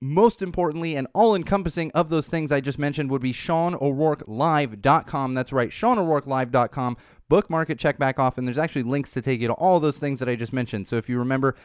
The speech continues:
none of the social plugs that I just gave you, just remember Sean O'Rourke Live dot com, and you'll be able to link straight to YouTube, Twitter, Facebook, all that good stuff. You will also find a link to our Patreon page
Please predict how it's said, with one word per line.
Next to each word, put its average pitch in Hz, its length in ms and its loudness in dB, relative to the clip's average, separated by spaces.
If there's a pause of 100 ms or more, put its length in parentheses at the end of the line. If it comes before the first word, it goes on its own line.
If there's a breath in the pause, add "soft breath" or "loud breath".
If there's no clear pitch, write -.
(220 loud breath)
none 156 340 4
of 196 120 0
the 170 80 0
social 160 300 -4
plugs 139 280 -2
that 131 80 -4
I 123 80 -2
just 120 180 -8
gave 123 220 -2
you, 117 100 -4 (300 loud breath)
just 185 240 6
remember 147 380 0
Sean 147 340 0
O'Rourke 135 280 0
Live 123 260 -2
dot 117 160 0
com, 117 260 -4
and 113 80 -4
you'll 110 80 -4
be 110 80 -4
able 110 140 -2
to 107 60 -8
link 117 260 -4
straight 139 360 -4
to 131 180 -2
YouTube, 110 640 -4
Twitter, 110 400 -2 (340 loud breath)
Facebook, 120 460 0
all 120 160 0
that 117 160 0
good 107 160 -4
stuff. 110 240 -2 (200 soft breath)
You 135 140 -2
will 151 160 0
also 180 380 2
find 165 340 0
a 131 120 -2
link 180 380 -2 (280)
to 147 160 -2
our 139 80 0
Patreon 165 720 -2
page 147 440 0